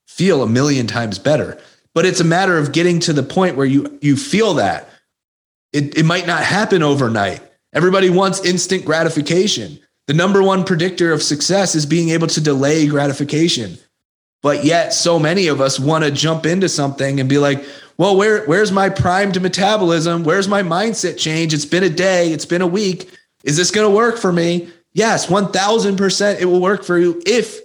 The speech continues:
you commit and do the work. All of that stuff takes time. It takes time. It takes effort. It takes commitment. It takes patience. We have to be able to delay gratification and know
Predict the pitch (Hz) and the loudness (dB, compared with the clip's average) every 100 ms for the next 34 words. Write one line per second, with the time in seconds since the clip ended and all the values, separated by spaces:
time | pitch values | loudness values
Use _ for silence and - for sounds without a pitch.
0 | _ 170 214 - 175 202 226 165 185 208 | _ -6 -4 -2 0 0 0 -4 -2 0
1 | 170 220 185 120 - - _ _ _ _ | 2 2 0 -2 -14 -20 _ _ _ _
2 | _ _ 170 233 254 190 202 - - 196 | _ _ 0 2 2 0 -2 -4 -4 -4
3 | - 185 147 - - 214 214 107 - - | -2 -2 -2 -4 -4 0 0 -2 -8 -20
4 | _ _ _ _ _ _ - 147 147 185 | _ _ _ _ _ _ -10 -6 -2 -2
5 | - - 175 196 220 175 180 156 - 175 | -2 -4 -2 0 0 0 -2 -2 -2 -2
6 | 180 202 175 - 165 - - 156 240 147 | 0 0 0 -2 -2 -2 -2 0 0 0
7 | 135 101 - - 151 - 185 - - - | -6 -6 -12 -6 -2 0 0 0 -8 -4
8 | 175 262 - 139 98 - - - _ _ | 0 2 2 -2 -6 -8 -10 -10 _ _
9 | _ _ _ _ _ _ - 160 180 214 | _ _ _ _ _ _ -2 0 0 0
10 | 214 180 175 190 185 160 147 139 160 190 | 0 0 2 2 0 0 0 0 2 2
11 | 156 151 170 147 147 180 175 160 139 135 | 0 0 -2 -4 -6 -2 -2 0 0 0
12 | 180 214 120 92 | 2 2 0 -4